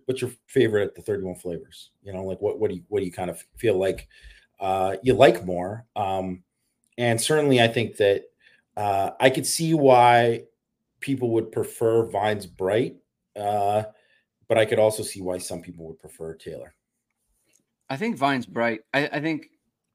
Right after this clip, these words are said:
Speaker 2: I think that's all true. If you're just looking at, like, the types of players that they are and what they can do, they are very similar in terms of, like, like, Vines Bright, like you said, like, he, he's, he's more of a speed guy, but Taylor is also a speed guy. So,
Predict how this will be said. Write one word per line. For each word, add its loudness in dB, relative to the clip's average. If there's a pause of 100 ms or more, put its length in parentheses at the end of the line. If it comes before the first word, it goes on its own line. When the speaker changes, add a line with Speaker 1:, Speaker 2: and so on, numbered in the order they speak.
(160)
Speaker 2:
I -2
think -4
that's -2
all -2
true. -6
If -4
you're 4
just -6
looking -2
at, -4
like, -6 (1080)
the -4
types 4
of -4
players 0
that -8
they -6
are -10 (360)
and -8
what -4
they -2
can -6
do, -6 (800)
they 4
are 10
very 6
similar -4 (140)
in -4
terms -4
of, -6
like, -10
like, -4
Vines 2
Bright, 0
like -6
you -10
said, -8
like, -10
he, -6
he's, -4
he's -4
more 2
of 0
a -8
speed -8
guy, 2 (280)
but -2
Taylor 2
is 0
also -2
a -6
speed -8
guy. 0
So, -2